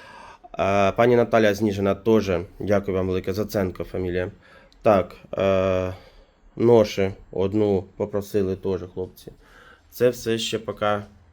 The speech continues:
в процесі. Далі. Одежда по розмірам, порозписував. Е, сейчас порозвішував, е, по списку дивлюся. Люся. Я поняв.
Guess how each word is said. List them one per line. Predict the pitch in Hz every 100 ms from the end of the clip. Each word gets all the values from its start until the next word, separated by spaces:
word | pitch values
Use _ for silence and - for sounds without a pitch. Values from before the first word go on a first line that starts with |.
| - - _ _ _
в | -
процесі. | 110 104 104 82 - 113 - _ _ - - _ _ _ - _ _ _ _ -
Далі. | 110 123 98 87 98 - - - - - - - _ - -
Одежда | 120 120 127 98 95 95
по | 123
розмірам, | 131 127 127 127 98 90 87
порозписував. | 104 123 127 - 117 - 87 87 95 - _ _ _ - _ _ -
Е, | 98 101 98 98 95
сейчас | - 113 - 127 123 123 - - _ _ _ _
порозвішував, | 113 113 110 120 131 131 117 110 -
е, | - 104
по | - 110
списку | - 127 127 117
дивлюся. | 101 107 113 120 117 107 - _ _ _ _ _ 113
Люся. | 113 95 98 - _ _ _ 698 719 698 698 - _ - - -
Я | 110 110
поняв. | - 90 90